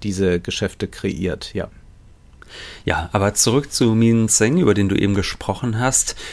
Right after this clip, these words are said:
Speaker 2: Der war elf Jahre lang Chief Strategy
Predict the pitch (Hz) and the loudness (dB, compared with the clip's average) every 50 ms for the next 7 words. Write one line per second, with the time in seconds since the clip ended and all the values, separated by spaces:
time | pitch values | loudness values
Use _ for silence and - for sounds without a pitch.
0 | - - - - 113 101 110 113 113 117 120 117 - - 113 107 - - 107 123 | -16 -14 -10 -8 -2 2 4 4 6 6 4 2 2 2 2 2 4 4 4 4
1 | 139 143 - - 110 104 110 113 113 104 101 101 107 107 - - - - 147 147 | 4 4 2 2 2 4 4 4 4 4 2 2 2 0 -2 -4 -4 -2 0 0
2 | 151 156 - - - - - 127 113 123 110 - 110 - | -2 -2 -4 -6 -4 0 0 0 0 0 -2 0 -2 -2